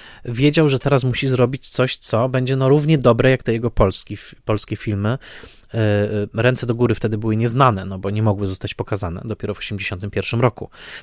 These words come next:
e, na fali Solidarności ten film zostanie uwolniony, a Skolimowski nakręci do niego dodatkowo prolog.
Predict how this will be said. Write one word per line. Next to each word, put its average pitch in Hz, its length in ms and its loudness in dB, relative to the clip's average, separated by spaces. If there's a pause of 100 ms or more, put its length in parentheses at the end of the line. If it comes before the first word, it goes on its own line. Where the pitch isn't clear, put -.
(160)
e, 104 120 2
na 95 160 -2
fali 101 260 0
Solidarności 104 680 0
ten 98 120 -8
film 104 180 -4
zostanie 107 300 0
uwolniony, 123 600 4
a 101 200 -2
Skolimowski 101 600 -6
nakręci 101 400 -6
do 104 80 -6
niego 101 240 -8
dodatkowo 101 420 -8
prolog. 104 420 0